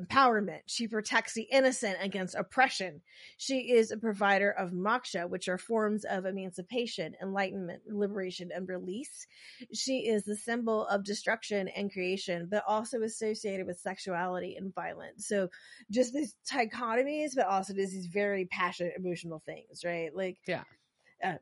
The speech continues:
Speaker 1: she's just a boss bitch, is, like, I really wish that was just, like, Kali, boss bitch.
Speaker 2: Boss bitch.
Speaker 1: Boss bitch. All right, fashion, appearance, a-, as all boss bitches care about. Not all, but, you know, whatever. Okay.
Speaker 2: Hmm.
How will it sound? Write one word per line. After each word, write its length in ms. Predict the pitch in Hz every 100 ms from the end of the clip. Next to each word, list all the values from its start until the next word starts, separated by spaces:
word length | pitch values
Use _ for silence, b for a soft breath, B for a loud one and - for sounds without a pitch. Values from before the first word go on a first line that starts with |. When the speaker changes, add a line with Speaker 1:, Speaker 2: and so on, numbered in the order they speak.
| 170
Speaker 1:
she's 240 | - 220
just 140 | 254 339
a 40 |
boss 380 | 233 226 196 -
bitch, 440 | 190 180 170 -
is, 220 | - 190 185
like, 140 | 175
I 60 | 190
really 320 | 196 185 180
wish 180 | 170 160
that 80 | 165
was 100 | 170
just, 200 | 165 170
like, 180 | 170
Kali, 320 | - 233 170 - _ _ -
boss 240 | 196 -
bitch. 320 | 196 - - - -
Speaker 2:
Boss 180 | 190 -
bitch. 340 | 104 - -
Speaker 1:
Boss 260 | 269 208 -
bitch. 260 | 175 - B B B
All 80 | 262
right, 120 | 220 -
fashion, 480 | 339 330 - 208 180
appearance, 500 | 240 339 254 226 -
a-, 200 | 240 226
as 140 | 208
all 160 | 196 185
boss 260 | 196 180 175
bitches 340 | 180 165 156
care 180 | 196 202
about. 340 | 165 196 269 _ _ _ _ _ _ _
Not 200 | 196 -
all, 140 | 175
but, 120 | - 185
you 120 | -
know, 120 | 175
whatever. 200 | 180 - - B B 330 285
Okay. 220 | 254 - _ _ _ 262
Speaker 2:
Hmm. 220 | 214